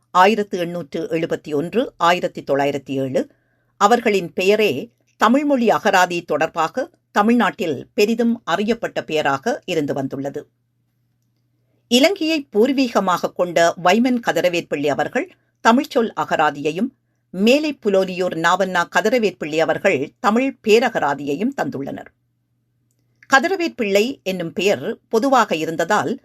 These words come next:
தமிழ் அகராதியின் உருவாக்கத்தில் வைமன் கதிரவேற்பிள்ளையின் பங்களிப்பு மறக்கப்பட்டு, மேலை புலோலியூர் கதிரவேற்பிள்ளையின் பெயரே பரவலாக அறியப்பட்டிருப்பதை அவதானிக்க முடிகிறது. மதுரை தமிழ்ச்சங்கத்தால் வெளியிடப்பட்ட காரணத்தால்,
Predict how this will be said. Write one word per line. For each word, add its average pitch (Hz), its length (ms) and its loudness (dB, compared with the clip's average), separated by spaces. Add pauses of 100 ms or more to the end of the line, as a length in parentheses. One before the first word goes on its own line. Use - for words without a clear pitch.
(280)
தமிழ் 311 240 2
அகராதியின் 185 560 0
உருவாக்கத்தில் 180 720 -2 (260)
வைமன் 247 440 2
கதிரவேற்பிள்ளையின் 165 920 -4
பங்களிப்பு 175 540 -2 (360)
மறக்கப்பட்டு, 180 680 -4 (580)
மேலை 254 440 2
புலோலியூர் 185 680 0
கதிரவேற்பிள்ளையின் 175 840 -2
பெயரே 175 380 -2 (240)
பரவலாக 185 580 0 (140)
அறியப்பட்டிருப்பதை 165 840 -4 (320)
அவதானிக்க 160 520 0
முடிகிறது. 147 460 -8 (1200)
மதுரை 233 440 2
தமிழ்ச்சங்கத்தால் 185 800 0
வெளியிடப்பட்ட 180 680 -2
காரணத்தால், 165 640 -2